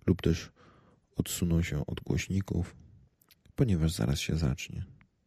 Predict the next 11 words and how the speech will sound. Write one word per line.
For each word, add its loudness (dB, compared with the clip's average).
A -4
dlaczego? 2
Posłuchajcie. 0
Katarzyna -4
Grochola. 0
Nie 0
lubię 0
kobiet. -10
Doktorowi -2
Stefanowi -4
Karczmarewiczowi. -2